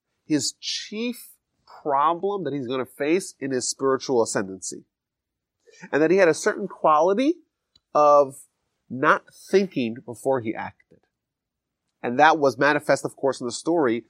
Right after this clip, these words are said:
where he swapped the beds. He was disappointed. He was upset. He was, he was riled up. And without thinking of the big, grander consequences,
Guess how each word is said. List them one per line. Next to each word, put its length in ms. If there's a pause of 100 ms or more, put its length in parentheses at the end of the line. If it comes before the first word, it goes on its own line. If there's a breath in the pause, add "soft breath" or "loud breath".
where 180
he 60
swapped 340
the 60
beds. 460 (340)
He 120
was 140
disappointed. 540
He 60
was 140
upset. 440 (640)
He 240
was, 220 (100)
he 100
was 140
riled 420
up. 260 (560)
And 140
without 300
thinking 320
of 120
the 60
big, 360
grander 360
consequences, 840